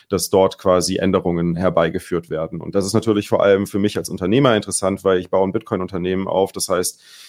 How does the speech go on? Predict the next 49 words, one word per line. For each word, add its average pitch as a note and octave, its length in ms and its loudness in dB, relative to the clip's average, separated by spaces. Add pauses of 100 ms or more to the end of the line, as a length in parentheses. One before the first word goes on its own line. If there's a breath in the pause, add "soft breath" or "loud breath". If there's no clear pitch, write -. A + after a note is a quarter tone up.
(100)
jegliche A2 500 0
Hürde, A2 320 2
die G2+ 500 -2
der G2+ 100 2
Bitcoin-Adoption G2 1080 -2
im F#2 220 -4
Wege C3 240 4
ist F#2+ 300 -4
durch F#2+ 140 -6
gesetzliche G2 580 -4
Regelungen, G2 720 0
die F#2+ 120 -4
möchte G2 260 0
ich F2 80 -10
natürlich F2+ 340 -6
als D2+ 120 -8
Unternehmer F#2+ 380 -2
möglichst G2 340 -2
aus D#2+ 100 -10
dem F2+ 140 -8
Weg G#2+ 180 -4
schaffen. F2 280 -2
Das D2 120 -4
kann A2+ 140 2
ich G2+ 80 -4
nicht F#2+ 140 -4
alleine G2 300 2
machen. E2+ 280 -2 (240 loud breath)
Da F#2 80 2
muss G2 160 4
ich G2+ 80 2
mich F#2+ 120 2
mit G2+ 80 4
allen F#2 200 4
anderen G2 260 4
Unternehmern F#2+ 440 2
zusammentun. F#2+ 720 0
Und F#2+ 200 -2
deswegen F#2 440 0 (420 soft breath)
haben G2+ 160 0
wir G#2 200 4
dann F#2 220 0
quasi G2 320 2
jetzt F#2+ 220 -2
mit F#2+ 180 -4
knapp - 200 -2
fünfzig - 580 -2
Unternehmern G#2 680 2
und, F#2 480 -6